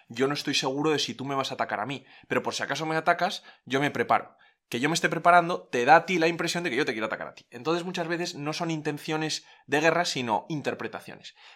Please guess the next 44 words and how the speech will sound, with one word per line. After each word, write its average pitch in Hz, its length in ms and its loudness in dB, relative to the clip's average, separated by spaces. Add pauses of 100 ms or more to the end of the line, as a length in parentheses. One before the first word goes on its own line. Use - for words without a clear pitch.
Pero 123 160 0
el 160 60 0
hecho - 420 -6 (220)
es 143 180 -2
que - 400 -6 (200)
la 123 180 2
Alemania 147 400 0
unificada 175 460 -2
de 120 100 0
Bismarck 160 520 -6
empieza 151 340 -8
a 160 40 -2
dar 160 160 0
miedo 160 180 -4
en 151 60 -4
Europa 165 300 -4
porque 117 200 -8
dicen, - 320 -10 (360)
"Este - 180 -6
país 165 400 -4
no 139 140 -8
tiene 135 360 -8
otro 143 220 -10
sitio 160 240 -6
donde 147 140 -10
expandirse, - 640 -10 (280)
este 143 260 -4
hegemón 139 500 -4
no 131 160 -8
tiene 139 200 -6
otro 135 120 -8
sitio 131 260 -6
donde 107 180 -6
expandir 120 360 -6
su - 140 -10
hegemonía 156 520 -6 (300)
que 123 120 0
no 135 120 -2
sea 151 220 0
a 156 180 0
los 127 180 -4
países 110 360 -6
de 120 60 -4
alrededor". 95 420 -6